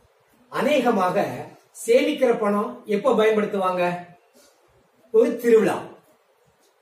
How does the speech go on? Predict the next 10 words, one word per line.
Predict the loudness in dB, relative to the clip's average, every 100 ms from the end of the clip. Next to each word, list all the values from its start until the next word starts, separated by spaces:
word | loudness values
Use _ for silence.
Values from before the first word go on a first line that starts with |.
| _ _ -4
குழந்தைங்களுடைய | -2 2 2 2 2 -2
படிப்பு, | -2 -4 -8 -12 -18 _ -12
இந்த | -6 -2
மாதிரி | 0 2 2
சந்தர்ப்பத்துல | 0 0 0 -2 -2 -6 -2
பொதுவாக | -2 2 2 2 0 -4 -12 0
சேமிக்கிற | 0 2 0 0 0
பணத்தை | -4 -4 -2 0
பயன்படுத்துறது | 2 0 -2 -4 -4
உண்டு, | -6